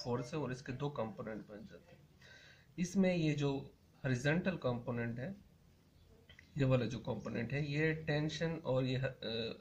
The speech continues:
horizontal component आपस में क्या होते हैं, बराबर होते हैं, यानी W X is equal to M G cos theta is equal to T, ये एक दूसरे को क्या कर देते हैं, Cancel कर देते हैं,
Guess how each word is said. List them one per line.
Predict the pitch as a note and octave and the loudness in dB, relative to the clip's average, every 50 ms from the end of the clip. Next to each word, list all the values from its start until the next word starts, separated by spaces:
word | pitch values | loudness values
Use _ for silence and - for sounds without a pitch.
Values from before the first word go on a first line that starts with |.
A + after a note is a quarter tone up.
| - - - - | -16 -12 -6 -4
horizontal | B2+ B2 A#2+ A#2 B2+ C3+ C#3 C3+ D3 C3+ | -4 -2 0 2 2 2 2 2 0 -2
component | C3 - A#2+ A#2 A#2 B2 A#2+ A#2 A#2+ C#3+ F#3 - - - - - - - - - - | -2 -2 -4 -4 -4 -4 -4 -2 0 0 -2 -2 -4 -14 -18 -20 -20 -20 -10 -2 0
आपस | C3 B2+ - D3 C#3+ - | 0 2 2 2 2 2
में | C#3+ B2 | 0 0
क्या | - C#3+ C3 | 2 4 4
होते | B2 B2 A#2 C3 C3+ | 4 4 4 2 0
हैं, | D#3+ D#3+ D#3 C3 | 0 2 0 0
बराबर | - A#2 A#2 A#2+ B2+ C3 A#2+ A2 | 0 2 2 2 2 2 2 0
होते | G#2 G#2 G2+ - A2 | 0 -2 -4 -4 -6
हैं, | A2 C3 A#2+ A2+ - | -6 -6 -6 -6 -6
यानी | A#2 A#2 A#2+ A#2 A#2 | -4 -2 -2 -2 0
W | B2 A#2+ A#2+ B2+ B2 B2 B2 | 0 0 -2 0 -2 -2 -2
X | A#2 A#2 - B2 | -4 -4 -6 -6
is | A#2 | -6
equal | A#2 A#2 A#2 A#2 A#2 - | -6 -4 -4 -6 -6 -6
to | - - A#2 | -6 -4 -4
M | A#2+ B2 A#2+ | -4 -4 -4
G | A#2+ C3 D3+ D#3+ - - - - | -4 -4 -4 -4 -6 -10 -6 -2
cos | A#2+ B2 B2+ - | -2 -2 -2 -2
theta | - C3 B2 A#2+ B2+ A#2 A2+ | -6 -8 -6 -4 -4 -4 -4
is | A2+ A2+ | -6 -8
equal | - A#2+ A#2 A#2 A#2+ | -8 -8 -8 -6 -6
to | A2+ - | -8 -8
T, | - A#2 A2 G#2+ A2+ B2+ | -8 -8 -8 -6 -4 -2
ये | C#3 D3 D#3 - C#3+ | -2 -2 -2 0 -2
एक | D3 D3 D3+ | -2 -2 -2
दूसरे | C#3+ C#3+ C#3 - D3 C#3 | -2 -4 -6 -4 -8 -8
को | C#3+ B2+ B2+ | -8 -8 -6
क्या | - C3 C3 C3 | -2 -2 -2 0
कर | - C3+ A#2 | 0 -4 -4
देते | A2+ A#2 A2 - - - | -4 -6 -10 -10 -10 -10
हैं, | D#3+ F3+ - - - - - - - - - - - | -10 -10 -12 -14 -16 -16 -14 -14 -12 -14 -8 0 6
Cancel | F3+ E3+ F3 F3+ E3+ - G#2 | 6 6 6 6 2 0 -2
कर | - - G#2+ G#2 | 0 -2 -2 -2
देते | G#2 G#2+ G#2+ G2 - - E2 | -2 -4 -6 -8 -8 -10 -12
हैं, | - A2+ B2 | -12 -12 -12